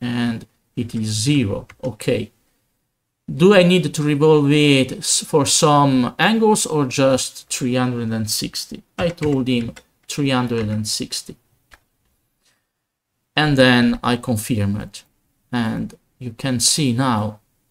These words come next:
that I have two times the same shape. So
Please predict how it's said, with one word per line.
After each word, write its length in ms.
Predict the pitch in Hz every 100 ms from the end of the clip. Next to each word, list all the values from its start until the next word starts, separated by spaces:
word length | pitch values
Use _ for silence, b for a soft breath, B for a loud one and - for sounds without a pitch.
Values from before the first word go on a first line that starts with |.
| _ _ _ _ _
that 280 | 120 120 113
I 100 | 120
have 600 | 120 120 117 113 110 69 - _ _ _ _
two 200 | - 131
times 680 | 139 117 101 104 104 - - _ _ _ -
the 100 | 117
same 460 | - 123 98 101
shape. 600 | 98 - - - - _ - _ _ _ _ _ _ _ _ _ _ _ _ _ _ _ _ _ _
So 560 | - 143 123 - 170